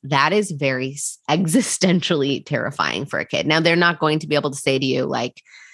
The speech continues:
"But how will you keep me safe in this world if you are going, you know, if I'm more in charge than you?" They don't have that, like, like,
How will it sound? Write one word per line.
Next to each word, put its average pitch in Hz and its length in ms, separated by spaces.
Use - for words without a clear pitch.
"But 156 100
how 147 200
will 151 80
you 156 160
keep 175 200
me 196 120
safe 196 260
in 220 80
this 233 140
world 269 400
if 151 160
you 160 240
are 196 200
going, 226 380
you 208 80
know, 185 140
if 180 160
I'm 208 160
more 240 180
in 254 80
charge 294 300
than 180 140
you?" 139 100
They 160 120
don't 180 160
have 175 180
that, 156 120
like, 147 160
like, 139 180